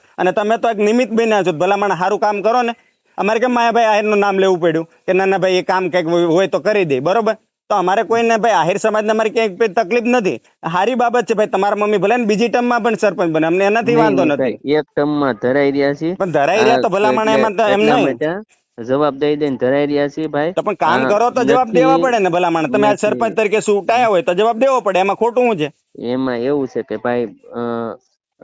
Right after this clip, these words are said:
Speaker 2: આ ગાંડલા ગામમાં બધા સમાજનો વસવાટ છે,
Speaker 1: હા.
Speaker 2: બરાબર છે?
Speaker 1: હા.
Speaker 2: અને ગાંડલા ગામમાં તમે કીધું ને એવા બહુ બધા ઉદાહરણ છે કે બહુ બધા રોડ થયા, પાણીની ટાંકી થઈ, બરાબર છે, ઘેરે ઘેરે કનેક્શન પહોંચાડ્યા, સ્ટ્રીટ
Speaker 1: હમ.
Speaker 2: લાઇટ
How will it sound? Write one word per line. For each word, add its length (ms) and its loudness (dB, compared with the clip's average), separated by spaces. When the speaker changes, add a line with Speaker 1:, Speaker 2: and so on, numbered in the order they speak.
Speaker 2:
આ 160 -10
ગાંડલા 400 -4
ગામમાં 640 -6
બધા 320 -4
સમાજનો 580 -6
વસવાટ 400 -6
છે, 300 -10
Speaker 1:
હા. 360 -2
Speaker 2:
બરાબર 340 -2
છે? 160 -8
Speaker 1:
હા. 240 -2
Speaker 2:
અને 240 -6
ગાંડલા 360 -4
ગામમાં 340 -4
તમે 220 -8
કીધું 280 -6
ને 60 -2
એવા 120 -2
બહુ 220 -2
બધા 260 -4
ઉદાહરણ 380 -2
છે 140 -8
કે 180 -4
બહુ 220 -2
બધા 280 -4
રોડ 260 -2
થયા, 280 -6
પાણીની 480 -4
ટાંકી 360 -6
થઈ, 340 -2
બરાબર 340 -2
છે, 160 -8
ઘેરે 280 0
ઘેરે 220 -2
કનેક્શન 460 -6
પહોંચાડ્યા, 520 -4
સ્ટ્રીટ 320 -6
Speaker 1:
હમ. 100 0
Speaker 2:
લાઇટ 220 0